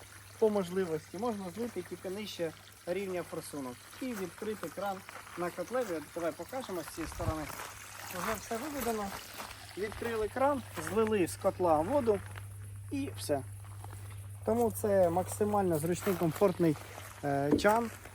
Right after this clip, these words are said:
е, де можна відпочивати, здавати для бізнесу, для себе, для дому.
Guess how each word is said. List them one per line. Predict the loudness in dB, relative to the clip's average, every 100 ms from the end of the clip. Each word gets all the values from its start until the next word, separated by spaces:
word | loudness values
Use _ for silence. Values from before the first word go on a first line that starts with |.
| -6
е, | 2 4 4 4 4
де | 4
можна | 4 4 2
відпочивати, | 2 0 -2 0 0 0 -2
здавати | -4 0 2 2 0
для | -4 -4
бізнесу, | -2 -2 -4 -6
для | -8 -6
себе, | -4 -4 -4 -6
для | -4
дому. | -2 -2 -4